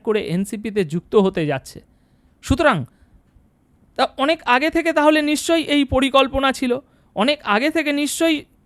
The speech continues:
ওই দলে যুক্ত হওয়ার জন্য অনেক কার্যক্রম করা হয়েছিল সরকারের ভিতরে থেকে, এবং একদিন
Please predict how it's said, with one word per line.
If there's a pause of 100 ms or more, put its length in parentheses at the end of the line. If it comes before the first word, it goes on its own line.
ওই
দলে
যুক্ত
হওয়ার
জন্য
অনেক (100)
কার্যক্রম
করা
হয়েছিল
সরকারের
ভিতরে
থেকে, (520)
এবং (880)
একদিন